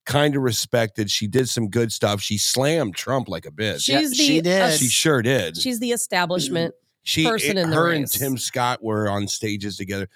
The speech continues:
Speaker 1: Tim Scott's a fantastic candidate. He is a fantastic
Speaker 2: But he hasn't,
Speaker 1: candidate.
Speaker 2: he hasn't ripped President Trump
Speaker 3: Well,
Speaker 2: yet.
Speaker 3: think about this.
Speaker 1: No.
Speaker 3: Go back to The Edge two years ago.
Speaker 2: Okay.
Speaker 3: And when you guys asked me who I thought would make a good team in twenty twenty-four, I said President Trump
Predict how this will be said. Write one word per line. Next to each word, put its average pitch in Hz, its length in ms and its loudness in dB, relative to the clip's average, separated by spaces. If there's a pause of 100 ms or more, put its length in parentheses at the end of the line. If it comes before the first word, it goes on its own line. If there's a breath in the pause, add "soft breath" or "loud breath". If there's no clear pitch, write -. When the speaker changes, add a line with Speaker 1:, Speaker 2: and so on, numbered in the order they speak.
(200 soft breath)
Speaker 1:
Tim 269 220 4
Scott's 147 360 0
a - 20 -8
fantastic 107 640 -2
candidate. 80 440 -6 (320)
He 110 220 -6
is 107 140 -2
a 95 60 -10
fantastic 107 280 -2
Speaker 2:
But 165 140 4
he 254 240 4
hasn't, 202 300 2
Speaker 1:
candidate. 110 200 -2
Speaker 2:
he 262 120 0
hasn't 175 360 0
ripped 135 180 -4
President 117 440 -4
Trump 104 240 -6
Speaker 3:
Well, 262 160 2
Speaker 2:
yet. 120 80 -2
Speaker 3:
think 370 180 0
about 349 280 0
this. 254 180 2
Speaker 1:
No. 113 220 0 (180)
Speaker 3:
Go 285 160 4
back 349 300 0
to 302 120 -6
The 233 180 -4
Edge 156 460 -2
two 233 140 -6
years 180 300 -2
ago. 131 420 -10
Speaker 2:
Okay. 104 380 -8 (280)
Speaker 3:
And 196 120 0
when 202 140 0
you 214 80 -4
guys 285 240 0
asked 202 320 -2
me 175 160 -2
who 180 160 -2
I 180 140 0
thought 208 220 -2
would 175 140 -2
make 170 160 -2
a 165 60 -6
good 175 240 -4
team 160 240 -2
in 156 100 -2
twenty 156 280 -4
twenty-four, 170 720 -6 (500)
I 165 100 2
said 160 220 -2
President 175 500 -4
Trump 147 280 -4